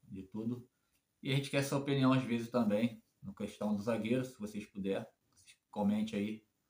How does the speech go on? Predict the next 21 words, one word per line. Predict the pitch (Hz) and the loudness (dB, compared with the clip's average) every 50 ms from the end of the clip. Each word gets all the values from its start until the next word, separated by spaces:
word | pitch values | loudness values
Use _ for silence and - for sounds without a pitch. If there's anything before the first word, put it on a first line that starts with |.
| _ _ _ _ _ _ _ _ _ _ _ _ _ _ _ _ | _ _ _ _ _ _ _ _ _ _ _ _ _ _ _ _
a | - 98 - | -18 -18 -12
questão | - 101 98 - - 101 104 104 | -8 -8 -10 -6 -4 -4 -2 -2
dos | 104 107 110 | -2 -2 -2
zagueiros. | 117 110 104 - 98 104 120 131 139 131 - - _ _ _ _ _ _ _ _ _ _ _ _ _ _ _ _ _ _ _ _ - 110 | 0 -2 -2 -2 0 0 0 2 0 0 -4 -8 _ _ _ _ _ _ _ _ _ _ _ _ _ _ _ _ _ _ _ _ -8 -2
E | 107 107 107 110 107 107 107 104 101 98 98 98 - _ _ | 0 0 2 2 2 2 2 2 2 0 -2 -4 -8 _ _
a | - - _ _ - | -20 -20 _ _ -4
própria | 131 135 139 135 - 127 135 131 | 0 2 2 2 2 2 4 4
vinda | 117 98 113 131 131 127 117 | 2 2 2 2 4 4 2
de, | 113 127 123 | 2 0 -2
do | 117 123 123 | 0 2 2
último | 123 120 - 120 120 | 2 0 0 -2 -2
reforço | 120 123 113 - - 107 110 110 110 - | 0 -2 -4 -6 -6 -8 -8 -8 -6 -6
aí, | 101 101 104 107 | -4 -4 -4 -6
o | 107 | -8
que | - _ - | -16 _ -20
vocês | 98 - 107 101 92 92 | -18 -10 -8 -8 -6 -4
acham | 98 101 101 - - | -4 -4 -4 -6 -12
desse | 98 - - 104 | -16 -12 -4 -2
meio | 104 101 95 - | -2 -2 -2 -4
campista | - 101 87 - - 92 92 - - 92 | -6 -10 -10 -10 -14 -16 -16 -16 -14 -14
aí? | 90 90 90 | -14 -16 -16